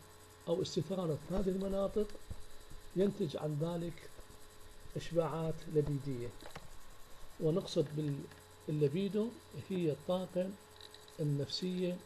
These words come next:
الجنسية لدى ال-، لدى الفرد. وهذه الطاقة حسب فرويد تتمركز في أماكن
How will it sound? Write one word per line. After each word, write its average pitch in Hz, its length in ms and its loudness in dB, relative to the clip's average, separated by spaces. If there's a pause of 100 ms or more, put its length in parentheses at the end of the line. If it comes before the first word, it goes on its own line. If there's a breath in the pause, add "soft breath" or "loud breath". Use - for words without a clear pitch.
الجنسية 156 800 2 (680)
لدى 151 260 8
ال-، 131 200 2 (140)
لدى 135 200 4
الفرد. 135 280 -2 (2250)
وهذه 190 340 6
الطاقة 208 500 2 (680)
حسب 151 300 2 (100)
فرويد 190 280 2 (320)
تتمركز 190 640 2
في 180 160 2
أماكن 175 520 2